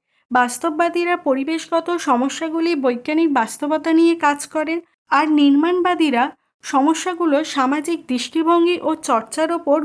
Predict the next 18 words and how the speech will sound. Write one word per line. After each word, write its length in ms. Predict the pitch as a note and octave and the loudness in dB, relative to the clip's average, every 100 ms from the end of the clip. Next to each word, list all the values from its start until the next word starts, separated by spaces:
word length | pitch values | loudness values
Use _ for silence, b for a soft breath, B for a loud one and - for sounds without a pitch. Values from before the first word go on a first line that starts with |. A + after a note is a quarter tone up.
| A#3+ | 0
গুরুত্ব 360 | C4+ C#4 - - F4+ A#3 | 0 0 -4 -6 -2 0
আরোপ 200 | A#3 A3+ - | 0 -2 -4
করেন। 280 | G#3 F#3 F#3+ - _ _ A3+ | -6 -4 -10 -16 _ _ -2
যদিও 340 | D4 D4+ F4 F#4+ - C#4+ | 0 2 4 2 2 0
এ 20 | C4+ | 0
দুটি 260 | E4 E4+ F4+ E4 | 0 0 0 2
মতাদর্শনের 840 | A#3+ C4 D4 D#4+ D#4+ F4 F4 F4 | 2 0 0 0 0 0 2 4
মধ্যে 220 | F4 E4 F4+ D4+ | 2 0 -2 -2
পার্থক্য 500 | A#3+ - D#4+ D#4+ - E4+ | -2 -4 -10 -6 -2 0
রয়েছে, 380 | D#4+ F4+ F4 C#4 C4+ C#4 _ _ D#4 | 2 0 -2 0 0 -2 _ _ 0
তবে 220 | D4+ F4 F4 | 0 0 0
পরিবেশ 380 | C4+ C#4 D4 F4 F4 E4+ | 0 2 0 -2 -2 -2
রক্ষার 340 | E4+ - F4 - | -2 -4 -6 -4
ক্ষেত্রে 320 | F4+ F4 D4 C#4+ C#4+ | -6 -4 -6 -4 -2
উভয় 260 | C#4 D#4+ E4 | 0 0 0
দৃষ্টিকোণই 720 | C#4+ C#4 - E4 F#4 E4 D4 D#4+ - | 0 -2 -4 0 2 4 2 0 -2
সমান 320 | C#4 C4 D#4 D#4+ | 2 2 2 0
গুরুত্বপূর্ণ 720 | C4+ B3+ B3+ D4+ D4+ D#4+ D#4+ | 0 -4 -6 -8 0 2 2